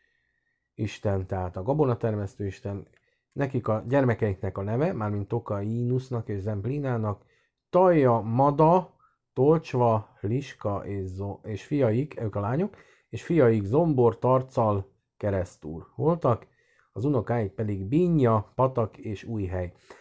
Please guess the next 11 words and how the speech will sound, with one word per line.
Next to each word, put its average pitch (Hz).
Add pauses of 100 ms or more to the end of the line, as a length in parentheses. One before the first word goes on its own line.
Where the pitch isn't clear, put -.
(120)
Tehát 120
itt 131
személyek, 123 (160)
eh, 107
nevével, 110 (160)
valaha 107
élt 107
személyek 104
nevével 101
magyarázza 95 (1000)
a, 90